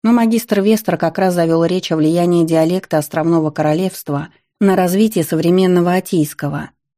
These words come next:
поэтому драконицы быстро сникли и отстали. Я же находила нашу беседу в высшей степени занимательной, и мне не составляло труда не только ее поддерживать, но и вставлять вполне существенные замечания.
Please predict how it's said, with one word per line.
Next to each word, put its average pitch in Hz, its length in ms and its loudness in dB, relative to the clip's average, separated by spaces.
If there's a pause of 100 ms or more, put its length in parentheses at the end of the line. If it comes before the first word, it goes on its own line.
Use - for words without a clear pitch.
поэтому 220 400 2
драконицы 180 560 -2
быстро 170 320 -4
сникли 175 440 -2
и 156 100 0
отстали. 156 640 -6 (960)
Я 208 120 2
же 196 100 2
находила 185 480 2
нашу 175 300 0
беседу 175 480 -4
в 156 60 -4
высшей 180 320 -2
степени 175 460 -2
занимательной, 160 920 -2 (440)
и 208 80 0
мне 240 160 6
не 233 120 4
составляло 220 600 0
труда 190 300 0
не 180 160 2
только 220 320 0
ее 180 300 0
поддерживать, 160 800 -4 (280)
но 226 100 2
и 262 80 4
вставлять 214 420 -2
вполне 185 360 0
существенные 175 680 -2
замечания. 156 840 -2